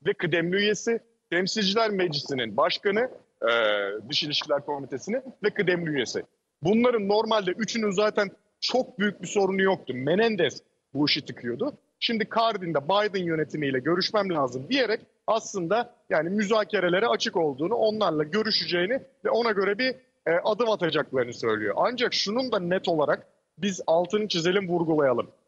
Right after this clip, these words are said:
İsveç, Türkiye Büyük Millet Meclisi'nde onaylanmadan F on altı konusunda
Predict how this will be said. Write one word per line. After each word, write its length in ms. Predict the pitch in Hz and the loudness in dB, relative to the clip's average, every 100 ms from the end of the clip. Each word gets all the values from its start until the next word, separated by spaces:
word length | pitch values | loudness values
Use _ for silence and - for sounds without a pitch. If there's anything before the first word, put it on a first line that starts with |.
| _ - | _ -4
İsveç, 580 | 233 - 175 123 - - - | -4 -2 0 0 0 -6 -6
Türkiye 380 | 190 196 202 165 | -6 0 0 2
Büyük 220 | 175 170 | 0 0
Millet 320 | 165 175 190 | 0 2 2
Meclisi'nde 680 | 170 147 131 - 131 120 110 | 0 -2 -2 -8 -4 -2 0
onaylanmadan 840 | 117 135 151 202 233 185 135 196 - _ _ - | 0 2 2 2 0 0 -2 -2 -4 _ _ -4
F 220 | 165 185 | -2 0
on 100 | 214 | 0
altı 540 | 202 165 - 135 92 - | 0 0 -2 -2 -4 -4
konusunda 800 | 170 185 - 170 151 131 98 | -2 -2 -2 -2 2 2 0